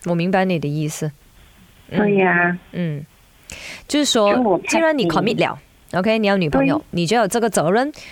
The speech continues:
Speaker 1: 你要去维持，去经营。
Speaker 2: 对。
Speaker 1: 如果你说你没时间经营，那你就别拍拖。
Speaker 2: 对。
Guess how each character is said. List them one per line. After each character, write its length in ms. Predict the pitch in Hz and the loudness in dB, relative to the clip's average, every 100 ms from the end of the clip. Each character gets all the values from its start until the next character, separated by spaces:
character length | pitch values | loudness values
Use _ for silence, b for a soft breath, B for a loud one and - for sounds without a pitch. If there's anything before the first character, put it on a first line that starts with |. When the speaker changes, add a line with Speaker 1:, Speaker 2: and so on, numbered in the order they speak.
| B | B
Speaker 1:
你 100 | - | -2
要 240 | 175 170 185 | 2 2 0
去 320 | - - 214 | -2 0 2
维 160 | 180 175 | 2 2
持， 300 | - - - B B B | 0 -2 -8 B B B
去 160 | - 247 | -4 0
经 220 | 254 262 | 0 2
营。 180 | 170 170 | 0 2
Speaker 2:
对。 240 | 247 247 262 - | 2 2 2 0
Speaker 1:
如 160 | 180 254 | -2 0
果 100 | 269 | 0
你 80 | 180 | 0
说 140 | 233 | 0
你 80 | 214 | 0
没 120 | 180 | 0
时 140 | 226 | 0
间 140 | 214 214 | 0 0
经 120 | 233 | 0
营， 40 | 208 | 2
那 120 | 208 | 0
你 40 | |
就 80 | 190 | 0
别 140 | 185 170 | 0 0
拍 140 | 190 | 0
拖。 200 | 233 202 - - - - - - - - - | 0 0 -4 -20 -20 -20 -20 -20 -20 -20 -6
Speaker 2:
对。 420 | - 226 202 185 | 0 2 2 -2